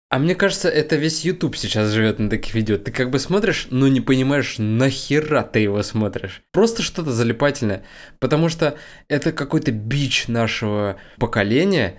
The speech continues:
залипать на то, что кто-то делает. Это потому что искусственный интеллект, э, ты залипаешь на то, как искусственный интеллект, допустим, там, сортирует какие-нибудь продукты по цветам, по коробкам. Ну это же прикольно. Ты ничего не делаешь,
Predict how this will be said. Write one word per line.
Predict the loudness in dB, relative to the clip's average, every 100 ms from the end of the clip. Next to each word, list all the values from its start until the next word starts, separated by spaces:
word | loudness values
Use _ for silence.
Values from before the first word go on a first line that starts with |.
| -12
залипать | -6 -2 0 0 0 0 -2 -2 -4
на | -2 -2
то, | -4 -4 -2 -2 -6
что | -10 -4 -4
кто-то | -4 -2 -2 -2
делает. | -6 0 0 0 -4 -8 -2
Это | 0 4 4
потому | 4 2 2 2
что | 0 -2
искусственный | -2 -2 -4 -2 -2
интеллект, | 0 0 0 0 -2
э, | -4 -4 -10 _ _
ты | -2
залипаешь | 0 2 2 0 0
на | 0
то, | 2 2 2
как | -2 -4 -6
искусственный | -4 -2 -2 -2 -2
интеллект, | 0 -2 -2
допустим, | -4 -6 -6 -6
там, | -6 -8 -10
сортирует | -4 -2 -2 0 0 0 -2 -12 -8
какие-нибудь | -8 -6 -6 -6 -6 -12 -10
продукты | 0 2 2 2 0 -2
по | -4 -2 -2
цветам, | -2 -2 -2 2 0 0
по | 0
коробкам. | 2 2 0 -4 -2
Ну |
это | 0 0
же | 0 -2 -2
прикольно. | 0 2 2 2 0 -6 -16 _ _
Ты | 2
ничего | 2 4 2
не | 2
делаешь, | 4 4 2